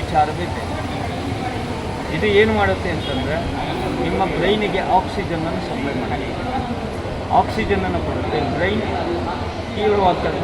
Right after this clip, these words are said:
ಮಾಡೋದಕ್ಕೆ ಅಲ್ಲಿಂದ ಏನು ನರಗಳು ಹೊರಡುತ್ತೆ, ಆ ನರಗಳಿಗೆ ಸಿಗ್ನಲನ್ನು ಕರೆಕ್ಟಾಗಿ ಇದು ಮಾಡುತ್ತೆ. ಅವರು ಆರಾಮಾಗಿ ನಿದ್ದೆ ಮಾಡೋಕ್ಕಾಗುತ್ತೆ, ಒಳ್ಳೆಯ ನಿದ್ದೆ ಬರುತ್ತೆ, ಜ್ಞಾಪಕ ಶಕ್ತಿ ಚೆನ್ನಾಗಾಗುತ್ತೆ. ಅದಕ್ಕೂ ಈಗೆಲ್ಲ ದೊಡ್ಡ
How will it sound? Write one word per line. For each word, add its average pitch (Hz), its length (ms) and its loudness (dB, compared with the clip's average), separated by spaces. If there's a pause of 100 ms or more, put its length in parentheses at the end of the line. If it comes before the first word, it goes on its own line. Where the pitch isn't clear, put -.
(120)
ಮಾಡೋದಕ್ಕೆ 143 360 -2 (920)
ಅಲ್ಲಿಂದ 202 280 0 (140)
ಏನು 196 200 0
ನರಗಳು 170 380 0
ಹೊರಡುತ್ತೆ, 165 380 -2 (260)
ಆ - 20 4 (120)
ನರಗಳಿಗೆ 185 500 2 (100)
ಸಿಗ್ನಲನ್ನು 170 640 -2
ಕರೆಕ್ಟಾಗಿ 160 400 0 (420)
ಇದು 143 160 0
ಮಾಡುತ್ತೆ. 151 340 0 (680)
ಅವರು 160 180 2 (100)
ಆರಾಮಾಗಿ 165 440 4
ನಿದ್ದೆ 139 220 0 (100)
ಮಾಡೋಕ್ಕಾಗುತ್ತೆ, 143 580 0 (240)
ಒಳ್ಳೆಯ 156 320 0
ನಿದ್ದೆ 160 300 0
ಬರುತ್ತೆ, 143 320 -4 (400)
ಜ್ಞಾಪಕ 151 420 0
ಶಕ್ತಿ 151 320 -4
ಚೆನ್ನಾಗಾಗುತ್ತೆ. 143 640 -2 (100)
ಅದಕ್ಕೂ - 300 -2 (580)
ಈಗೆಲ್ಲ 160 260 0 (140)
ದೊಡ್ಡ 165 260 0